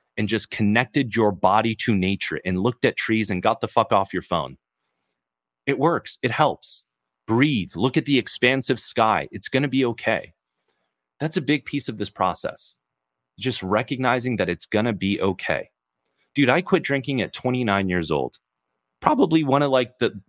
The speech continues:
besides twenty-one, probably the second last hardest time that you wanna quit drinking. I was about to go into my thirties,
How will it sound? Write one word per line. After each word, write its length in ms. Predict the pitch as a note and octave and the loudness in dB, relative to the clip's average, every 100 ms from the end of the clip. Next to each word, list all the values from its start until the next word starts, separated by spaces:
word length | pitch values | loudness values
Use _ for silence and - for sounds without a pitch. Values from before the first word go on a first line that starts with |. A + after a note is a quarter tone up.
| _ _ - - - | _ _ -20 -20 -4
besides 480 | B2+ - D#3 D#3+ - | 0 2 2 0 -6
twenty-one, 680 | - D3+ D3 G#2 A2 D3 | 0 2 2 2 2 0
probably 480 | D3+ C#3 D3 C#3+ C#3 | 0 2 2 2 0
the 140 | A#2+ | 0
second 400 | G#2+ - B2+ - - | 0 2 0 0 0
last 400 | F#2 F#2 - - - | 0 0 -6 -20 -2
hardest 520 | G#2+ F#2+ F2+ - - _ _ _ _ _ _ | 2 2 0 -4 -14 _ _ _ _ _ _
time 320 | - F#2+ F#2 F#2 | -4 -2 0 0
that 160 | F#2 | -2
you 100 | F#2 | -2
wanna 220 | F2+ F2 | -2 -2
quit 260 | E2+ - E2+ | -4 -6 -6
drinking. 300 | F2 D#2+ - | -6 -8 -12
I 800 | - _ _ _ _ _ _ _ - | -18 _ _ _ _ _ _ _ -2
was 60 | |
about 180 | F#3 F#3 | 2 2
to 80 | F#3 | 2
go 100 | F3+ | 0
into 140 | F3 | 0
my 140 | F3 D#3+ | -2 0
thirties, 500 | F3 F3 F#2+ - | 0 0 -2 -8